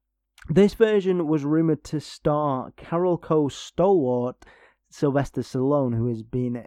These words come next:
who had obviously been in the Rambo films produced by Carolco, uh, and also Kim Basinger, who was in, uh, L A Confidential that I covered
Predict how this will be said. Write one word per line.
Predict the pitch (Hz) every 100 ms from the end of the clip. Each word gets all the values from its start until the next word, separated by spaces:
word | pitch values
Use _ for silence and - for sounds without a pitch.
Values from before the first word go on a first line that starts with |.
| -
who | 131 127
had | 120
obviously | 117 - 113
been | 123 120
in |
the | 120
Rambo | 123 165 185 196 202 - 180 _ -
films | 190 196 202 196 190 190
produced | - 143 165 165
by | 160
Carolco, | - 165 170 190 190 - _ _ _ _ -
uh, | 143 139
and | 151 165
also | 180 208 160
Kim | - - 170 170
Basinger, | 160 180 - 127 113 104
who | 110 113
was | 110
in, | 120 120 117
uh, | 117 117 117 117 117
L | - 139
A | 131
Confidential | - 135 - 143 156 123 107
that |
I | 110 117
covered | - 120 113 110